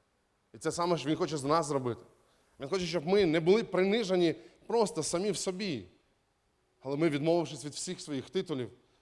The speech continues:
всіх своїх звань, всього того, що ми мислимо про себе, відмовились від цього, взяли рушник, воду і почали служити. Так впливав Ісус. І якщо ми за Ісусом ідемо, якщо Він для нас значить щось,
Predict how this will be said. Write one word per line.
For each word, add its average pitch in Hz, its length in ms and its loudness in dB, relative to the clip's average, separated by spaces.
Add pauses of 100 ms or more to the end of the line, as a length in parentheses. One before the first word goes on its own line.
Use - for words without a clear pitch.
(220)
всіх 165 220 -8
своїх 135 280 -4
звань, 120 400 -4 (800)
всього 160 280 0
того, 175 260 4
що 170 140 -4
ми 160 120 0
мислимо 170 440 0
про 131 140 -6
себе, 151 260 -2
відмовились 139 540 -2
від 123 100 -16
цього, 117 260 -8 (540)
взяли 135 320 0
рушник, 143 400 -2 (520)
воду 117 400 -2 (440)
і 113 40 -16
почали 139 300 -4
служити. 131 440 -8 (340)
Так 147 180 -2
впливав 135 380 -2
Ісус. 123 400 -10 (420)
І 131 60 -6
якщо 147 260 -2
ми 175 380 2 (340)
за 131 140 -4
Ісусом 151 380 -6
ідемо, 123 220 -6
якщо 147 240 -4
Він 196 140 -2
для 180 100 0
нас 160 160 0
значить 135 360 -6
щось, 110 300 -12